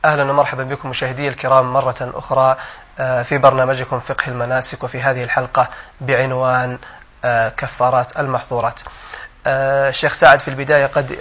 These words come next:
قد يعني يتساءل بعض المشاهدين، مثل موضوع الكفارات كان الأولى أن نؤخره قليلًا، مثل موضوع، آه، الوقوف بعرفة والمبيت بمزدلفة، سيلاحظون أن قدمناها قبل اليوم السابع أو على الأقل من اليوم الأول لليوم السابع، فلو بينتم يا شيخ للمشاهد الكريم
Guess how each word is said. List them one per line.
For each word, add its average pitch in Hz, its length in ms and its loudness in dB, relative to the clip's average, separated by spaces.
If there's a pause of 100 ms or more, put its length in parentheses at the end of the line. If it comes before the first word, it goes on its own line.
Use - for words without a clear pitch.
قد 127 160 0
يعني 120 400 -2
يتساءل 135 440 2
بعض 123 240 2
المشاهدين، 127 680 -6 (380)
مثل 135 160 -4
موضوع 135 260 2
الكفارات 131 500 0
كان 131 220 -6
الأولى 131 340 -2
أن 123 80 -6
نؤخره 127 500 -4
قليلًا، 131 420 -2 (380)
مثل 131 300 -8
موضوع، 135 380 0
آه، 120 640 0
الوقوف 135 400 -4
بعرفة 131 360 2
والمبيت 123 480 -8
بمزدلفة، 127 520 -4 (240)
سيلاحظون 139 600 0
أن 139 400 -2
قدمناها 135 380 -2
قبل 135 240 -2
اليوم 135 240 -2
السابع 123 460 -2
أو - 60 4
على 139 220 2
الأقل 139 360 0 (100)
من 127 140 -4
اليوم 135 280 -4
الأول 135 280 -4
لليوم 127 300 -6
السابع، 127 420 -2 (420)
فلو 143 480 0
بينتم 147 380 0
يا 131 60 -4
شيخ 131 240 -4
للمشاهد 123 680 -2
الكريم 139 460 -6